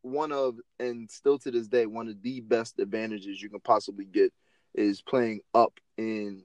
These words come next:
age and size and skill level, because you're, you're a product of your environment. I'm not to take it deeper than what you probably are asking me, but, like, let's say you take someone who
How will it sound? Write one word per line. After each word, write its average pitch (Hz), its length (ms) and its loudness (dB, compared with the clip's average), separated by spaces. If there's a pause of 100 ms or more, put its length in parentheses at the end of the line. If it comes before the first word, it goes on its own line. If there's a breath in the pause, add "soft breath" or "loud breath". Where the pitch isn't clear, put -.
age 131 680 6
and 95 200 -8
size 120 1040 6
and 101 440 -12
skill 131 400 4
level, 123 460 4 (460)
because 113 640 -4 (760)
you're, 147 260 2
you're 147 180 2
a 160 40 -2
product 208 380 -2
of 151 80 -6
your 151 160 -4
environment. 113 540 -4
I'm 101 240 -10
not 135 180 -2
to 110 120 -4
take 107 260 0
it 98 160 -10
deeper 113 280 -6
than 104 160 -10
what 101 200 -6
you 98 60 -18
probably 101 320 -4
are 101 60 -6
asking 107 380 0
me, 98 60 -20 (400)
but, 127 100 6
like, 110 320 2
let's 127 260 -4
say 123 120 -2
you 120 160 -10
take 117 280 -6
someone 110 480 -8
who 107 440 -8